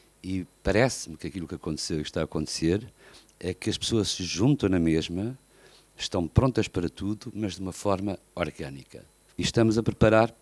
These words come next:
para mim, o melhor dos três festivais Fólio. Eh, este é o melhor porque, eh, temos grandes autores,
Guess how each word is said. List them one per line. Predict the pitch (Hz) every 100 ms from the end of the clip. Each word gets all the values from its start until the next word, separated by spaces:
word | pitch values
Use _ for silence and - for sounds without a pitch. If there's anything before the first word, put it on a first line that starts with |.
| -
para | 82 85
mim, | 95 110 135 - _ - - _ -
o |
melhor | 101 95 98 107 117 123
dos | - 98 90
três | - 92 101 101
festivais | - 87 85 85 90
Fólio. | - 71 64 57 - _ - - - - - -
Eh, | 95 98 98 95 -
este | 123 127 131 123
é | 120
o |
melhor | 110 101 107 123 131
porque, | 127 117 - 113 92 82 - - -
eh, | 95 90 87 -
temos | - 127 110 90 - -
grandes | 82 92 131 143 117 101
autores, | 101 - 92 - -